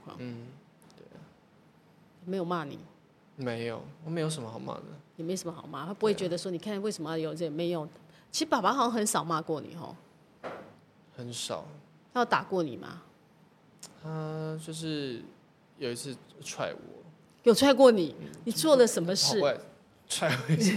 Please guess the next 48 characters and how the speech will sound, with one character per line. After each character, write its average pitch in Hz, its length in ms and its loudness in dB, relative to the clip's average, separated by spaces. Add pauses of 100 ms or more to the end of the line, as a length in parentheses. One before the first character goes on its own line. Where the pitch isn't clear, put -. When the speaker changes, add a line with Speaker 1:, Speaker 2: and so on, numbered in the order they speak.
Speaker 1:
<laughs> 240 140 -2
但 269 80 6
是 320 80 2
好 196 160 4
玩 143 180 2
的 165 60 -2
还 175 100 0
是 175 120 -2
真 175 180 0
的 165 60 0
生 175 160 -2
气？ 151 120 0
Speaker 2:
真 160 100 2
的 135 80 -2
踹， 127 200 -6
真 143 140 -4
的 123 100 -4
生 113 220 -8
气。 - 260 -8 (220)
我 139 100 -4
那 147 80 -2
时 156 140 -2
候 131 100 2
就 131 100 -6
是 117 440 -8 (120)
顶 113 140 -8
撞 120 220 -4
我 82 160 -8
妈。 104 300 -10 (440)
Speaker 1:
哦， 165 220 -20 (240)
妈 185 140 -6
妈 185 140 -6
不 180 120 -10
可 170 160 -10
以 160 60 -6
顶 127 240 -10
撞。 135 140 -10
Speaker 2:
嗯， 117 40 -4
国 117 80 -4
高 113 180 -2
中 113 220 -8
的 107 80 -12
时 - 160 -12
候。 - 160 -12
Speaker 1:
嗯。 156 260 -8 (720)
Speaker 2:
不 123 100 -8
礼 104 140 -12 (100)
貌。 85 240 -14